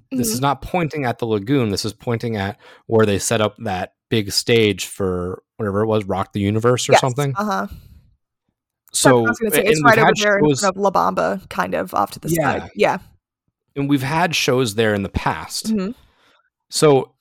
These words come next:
Speaker 1: I mean, if Holidays is in some way involved in this show,
Speaker 2: Yeah.
Speaker 1: and it's maybe, like, an H R Blood and Guts show,
Speaker 2: Ugh, that would be
Speaker 1: and it
Speaker 2: good.
Speaker 1: ties right into the scare zone,
Speaker 2: Yeah.
Speaker 1: I could see doing that.
Speaker 2: Mm-hmm.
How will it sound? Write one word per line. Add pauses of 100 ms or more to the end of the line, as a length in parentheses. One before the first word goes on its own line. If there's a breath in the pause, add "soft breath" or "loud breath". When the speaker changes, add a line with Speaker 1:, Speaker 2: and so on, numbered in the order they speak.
(320)
Speaker 1:
I
mean,
if
Holidays (640)
is (160)
in
some
way
involved
in
this
show,
Speaker 2:
Yeah. (640)
Speaker 1:
and
it's
maybe,
like,
an
H
R
Blood
and
Guts
show,
Speaker 2:
Ugh, (100)
that
would
be
Speaker 1:
and
it
Speaker 2:
good.
Speaker 1:
ties
right
into
the
scare
zone,
Speaker 2:
Yeah.
Speaker 1:
I
could
see
doing
that.
Speaker 2:
Mm-hmm.